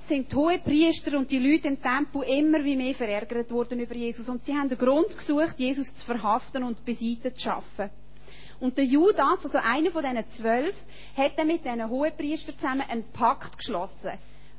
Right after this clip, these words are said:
Er hat Geld bekommen, dreißig Silberling, damit er ihnen Jesus ausliefert oder verratet. Und er ist dann in der Nacht, wo Jesus mit seinen Jüngern im Garten Gethsemane war, ist er gekommen mit all diesen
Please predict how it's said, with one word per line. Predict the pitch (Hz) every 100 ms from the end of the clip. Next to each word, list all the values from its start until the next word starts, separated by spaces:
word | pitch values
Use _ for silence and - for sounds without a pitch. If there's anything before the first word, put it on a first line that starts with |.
| - - - -
Er | - 302
hat | 277 -
Geld | 240 302 339 330
bekommen, | 339 - 320 392 415 - -
dreißig | 285 320 349 -
Silberling, | 302 320 330 330 302 302 320 311 -
damit | - 269 262 -
er | 226 247 269 302 - -
ihnen | 262 285 277
Jesus | 240 240 269 262 -
ausliefert | 247 240 254 254 180 196 185 185
oder | 214 233
verratet. | 196 190 170 175 - - - - - - - - - - - - - - - - - - - - -
Und | 233
er | 240
ist | 285 -
dann | 269 269 247
in | 226
der | 220
Nacht, | 214 233 285
wo | 262
Jesus | 233 240 277 277 - -
mit | 240 233
seinen | 277 254
Jüngern | 233 240 262
im | 240
Garten | 226 220 226
Gethsemane | 233 - 247 247 247 240
war, | - 240
ist | 240 233
er | 226 208
gekommen | - 247 262
mit | 240
all | 220 226
diesen | 226 214